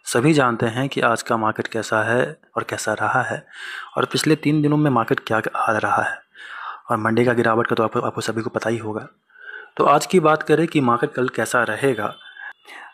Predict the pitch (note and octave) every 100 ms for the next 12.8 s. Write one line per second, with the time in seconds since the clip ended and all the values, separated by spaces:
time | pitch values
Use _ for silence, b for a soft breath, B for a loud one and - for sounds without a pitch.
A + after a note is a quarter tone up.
0 | - B2+ D3 B2+ - C#3 B2+ A2+ A2 -
1 | G#2+ A2 - G#2 - G#2+ E3+ - - C#3
2 | F3 G3 _ _ _ _ - - F3 D#3+
3 | C3 A#2 D#3 - - - B2 B2 _ -
4 | A2 A2+ - A2 A2+ E3+ D3 - C#3 -
5 | B2+ E3+ D#3+ A#2+ A2 - G#2 - - -
6 | _ B B B D3+ - D3 - C3+ -
7 | A2+ - A2 - A2+ - G2+ G#2+ - -
8 | _ B B B B B - A#2 B2+ -
9 | F3+ D#3+ D#3 D3 E3 C#3+ C#3 B2+ C3+ C3
10 | C3+ C3+ C3+ B B B B F#3 C#3 C3
11 | C3+ B2 A#2 B2 _ - D3+ C3+ C3+ D#3
12 | A#2+ A#2+ D3 C3+ C3+ B2+ C3